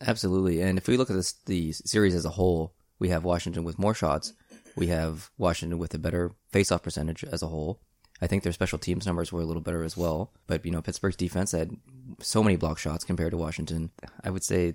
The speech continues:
the best team doesn't always win. And, you know, Washington was the best team this year, but they just can't get by Pittsburgh. They're, they just can't.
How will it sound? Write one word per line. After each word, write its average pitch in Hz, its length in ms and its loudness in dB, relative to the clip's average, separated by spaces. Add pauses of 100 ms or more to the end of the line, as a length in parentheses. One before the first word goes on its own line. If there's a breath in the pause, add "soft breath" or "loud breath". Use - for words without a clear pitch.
the 95 80 -2
best 87 240 0
team 95 200 4
doesn't 92 220 2
always 90 280 4
win. 92 280 0 (580 soft breath)
And, 85 460 0 (220)
you 82 100 -4
know, 78 140 -4
Washington 87 380 -2
was 87 140 0
the 87 60 -2
best 87 180 -2
team 90 160 2
this 90 160 0
year, 104 140 4
but 90 300 0
they 87 100 -2
just 104 260 -6
can't 87 200 -4
get - 100 -8
by - 140 -2
Pittsburgh. 92 400 -2
They're, 87 180 -2 (200)
they - 60 -2
just - 160 -8
can't. 107 220 -2